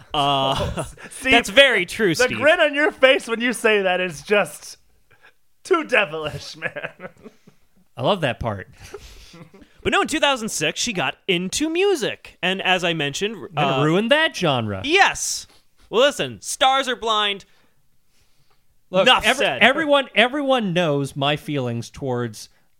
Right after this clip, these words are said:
Speaker 3: the Littles and the asaps. It's not my kind of scene. But when Lil Wayne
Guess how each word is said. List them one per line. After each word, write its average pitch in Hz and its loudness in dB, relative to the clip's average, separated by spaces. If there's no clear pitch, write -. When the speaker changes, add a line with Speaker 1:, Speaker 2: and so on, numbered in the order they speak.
Speaker 3:
the 123 -4
Littles 170 0
and 156 -4
the 160 -6
asaps. - -8
It's 143 -14
not 185 2
my 180 2
kind 156 -2
of 147 0
scene. 98 -8
But 180 2
when 170 -2
Lil 254 0
Wayne 139 0